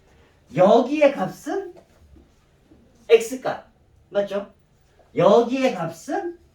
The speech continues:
Y값인 거야. 알았지? 순서상의 의미. 그런데 이 표현의 의미는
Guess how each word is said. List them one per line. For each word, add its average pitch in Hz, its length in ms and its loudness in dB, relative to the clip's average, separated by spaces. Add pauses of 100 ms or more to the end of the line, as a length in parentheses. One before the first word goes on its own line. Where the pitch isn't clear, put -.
(920)
Y값인 196 760 -2
거야. 165 180 -4
알았지? - 400 -10 (400)
순서상의 196 600 -8
의미. 101 200 -12 (220)
그런데 285 560 -2
이 285 260 -4
표현의 285 360 0
의미는 233 480 -2